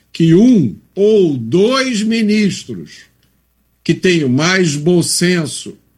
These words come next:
que tenham um posicionamento mais sensato, consigam mudar isso. É evidente que não vão. Se você coloca um ministro que tem uma cabeça no lugar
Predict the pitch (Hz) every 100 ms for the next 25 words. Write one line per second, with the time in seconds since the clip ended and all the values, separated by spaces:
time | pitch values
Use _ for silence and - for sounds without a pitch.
0 | _ _ _ _ - 143 185 180 170 165
1 | 165 151 135 123 160 147 139 165 147 143
2 | 147 160 139 - 147 117 151 160 160 -
3 | 392 - 269 196 135 120 107 98 98 95
4 | - - - _ _ _ - 370 156 139
5 | 131 117 127 - 196 262 311 185 175 185
6 | - _ _ _ _ _ _ - - 170
7 | 185 226 233 208 202 202 190 190 175 170
8 | - - 98 76 _ _ _ _ _ 143
9 | 135 175 165 165 139 135 120 175 165 151
10 | - 180 _ _ _ _ _ _ _ _
11 | - 110 139 147 127 107 143 190 151 -